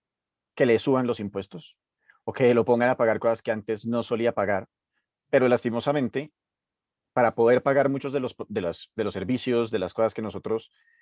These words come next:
eh, gozamos en un país libre y democrático como es Colombia, pues lastimosamente toca recaudar ese dinero de algún lugar. Entiendo que, y esto solamente como para re-reconfirmar por la respuesta anterior, que gran parte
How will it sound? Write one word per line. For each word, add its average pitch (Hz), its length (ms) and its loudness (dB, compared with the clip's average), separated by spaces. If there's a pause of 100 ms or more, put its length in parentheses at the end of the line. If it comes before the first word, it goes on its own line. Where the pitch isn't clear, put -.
(200)
eh, 104 280 2
gozamos 123 540 -2
en 113 80 -8
un 107 120 -10
país 113 320 0
libre 120 280 0
y 120 40 -2
democrático 107 580 -4
como 101 200 -6
es 98 120 -8
Colombia, 117 480 0 (800)
pues 123 180 4
lastimosamente 113 560 -2
toca 120 160 -4
recaudar 107 340 -2
ese 110 280 -2
dinero 98 280 -2
de 113 80 4
algún 104 240 -4
lugar. 123 320 0 (500)
Entiendo 147 600 0 (280)
que, 110 340 -2
y 104 240 -4
esto 101 180 -2
solamente 113 340 0
como 113 140 0
para 104 220 -2
re-reconfirmar 101 920 -4
por 113 120 -8
la 95 200 -6 (320)
respuesta 104 400 -6
anterior, 101 420 -4 (680)
que 139 140 2
gran 170 260 2
parte 165 500 0